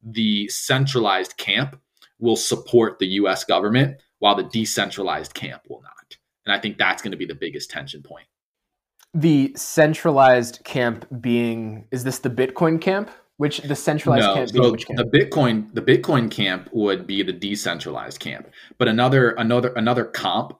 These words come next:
Speaker 1: maybe, if you think about, um, the traditional, if you think about the extremes of the left and the right, right? So like,
Speaker 2: Mm-hmm,
Speaker 1: like the,
Speaker 2: mm-hmm.
Speaker 1: uh, the socialists on the left,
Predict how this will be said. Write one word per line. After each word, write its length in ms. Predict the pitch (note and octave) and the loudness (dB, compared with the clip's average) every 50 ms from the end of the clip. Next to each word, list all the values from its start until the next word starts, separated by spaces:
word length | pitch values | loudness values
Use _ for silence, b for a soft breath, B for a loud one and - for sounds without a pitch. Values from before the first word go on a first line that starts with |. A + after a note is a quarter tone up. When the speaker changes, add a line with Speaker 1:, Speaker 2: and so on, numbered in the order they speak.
| - | -6
Speaker 1:
maybe, 480 | A#2 A#2 A2+ A#2+ B2+ D3 F3 F#3 - _ _ b b b b b b b b - | -2 0 2 4 4 2 2 0 -6 _ _ b b b b b b b b 0
if 140 | C#3+ C#3 C#3+ | 2 2 2
you 80 | D#3 D#3 | 2 0
think 260 | C#3 F3+ G#3 A#3 - | 2 4 4 4 4
about, 480 | F3 - B2 A2+ G#2+ G#2+ G#2 - - | 6 6 6 6 6 4 2 0 0
um, 240 | A#2 G#2+ G#2 G2+ G#2 | 0 2 2 2 0
the 80 | G2+ G2+ | -2 -4
traditional, 580 | - - - A#2 A#2 A#2 - C3 A2+ G#2+ G#2 G2+ | -2 0 2 2 2 2 2 0 0 0 0 -2
if 140 | B2+ B2 - | -4 -6 -4
you 60 | - | 0
think 140 | G#3 G#3+ G#3+ | 0 2 4
about 180 | F#3 D#3+ C3+ | 4 4 4
the 80 | - G#2+ | 4 0
extremes 680 | F#2 - - - - - A2 G#2 G2+ G2+ F#2+ F2+ E2 D#2+ | 0 0 -4 -4 -4 -2 -2 0 0 -2 -2 -6 -6 -8
of 120 | D#2+ D2 | -10 -10
the 60 | D#2 | -10
left 300 | D#2 D2 D2 C#2+ C#2 - | -10 -8 -8 -8 -8 -8
and 100 | - C#2 | -12 -12
the 60 | C#2 C2 | -12 -12
right, 240 | A#1+ G1+ - - _ - | -12 -12 -12 -14 _ -6
right? 300 | G2 F2+ F2+ G2 F#2+ - | 0 2 2 2 0 0
So 100 | - - | 0 2
like, 220 | G2+ F#2+ F2+ F2+ | 2 4 2 2
Speaker 2:
Mm-hmm, 160 | - C#3+ B2+ G#2 | 2 2 4 4
Speaker 1:
like 180 | A2+ G#2 G#2 | 4 2 2
the, 140 | - F#2+ F2+ | -2 0 2
Speaker 2:
mm-hmm. 120 | F2+ F2 | 2 4
Speaker 1:
uh, 200 | E2 E2 E2 D#2+ - | 4 4 2 0 -2
the 80 | - G2+ | -4 -6
socialists 680 | - - - B2+ A2+ A2 - - G2+ F2+ E2 - - | -4 0 2 2 2 2 2 0 -2 -2 -2 -4 -6
on 140 | F2+ E2+ E2+ | -6 -6 -6
the 80 | D#2 | -6
left, 400 | D2+ D2+ D#2+ G2 A#2 C3+ - - | -4 0 0 0 -2 -4 -10 -18